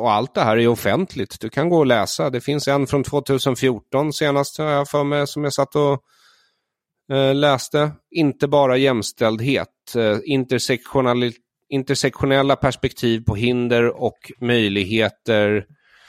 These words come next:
Nu ska vi se här. Den är från tvåtusen fjorton.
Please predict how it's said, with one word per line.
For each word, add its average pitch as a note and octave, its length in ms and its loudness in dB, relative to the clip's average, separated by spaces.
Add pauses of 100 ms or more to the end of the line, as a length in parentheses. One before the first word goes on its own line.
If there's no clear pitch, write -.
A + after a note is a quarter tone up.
(420)
Nu A#2 100 -6
ska - 140 -4
vi A2+ 60 2
se G#2+ 240 0
här. G2+ 480 0 (160)
Den G#2+ 140 -2
är G#2 60 -2
från G#2 180 -4
tvåtusen G#2 560 -4
fjorton. G2 840 -4